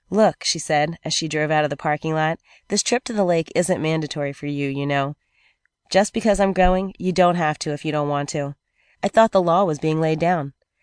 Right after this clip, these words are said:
Allison was still being petulant. Her long blonde hair whipped about her face in the wind. The admiring glances from passing males were definitely on the increase.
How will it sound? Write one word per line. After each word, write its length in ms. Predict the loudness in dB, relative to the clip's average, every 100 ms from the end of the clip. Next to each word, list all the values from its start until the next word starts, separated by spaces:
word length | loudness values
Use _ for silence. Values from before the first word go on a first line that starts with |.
| _ _ -4
Allison 380 | -2 0 0 0
was 120 | 0
still 260 | 0 -2 0
being 220 | -2 -2
petulant. 480 | -6 -6 -6 -8 -10 _ _ -6
Her 140 | -2
long 320 | 2 4 2
blonde 280 | 2 2 2
hair 220 | 0 -2
whipped 220 | -4 -6
about 240 | -4 -2 -2
her 80 | -2
face 320 | -4 -4 -4
in 60 |
the 100 | -6
wind. 340 | -4 -4 -6 -10 _ _ _
The 120 | 2
admiring 500 | 2 4 4 4 2
glances 480 | 0 0 0 0 -4
from 160 | -4 -4
passing 440 | -2 -2 -2 -2
males 400 | 0 0 0 -2
were 100 | -4
definitely 540 | 0 2 2 0 0 -2
on 100 | -2
the 140 | -4
increase. 520 | -6 -6 -6 -6 -10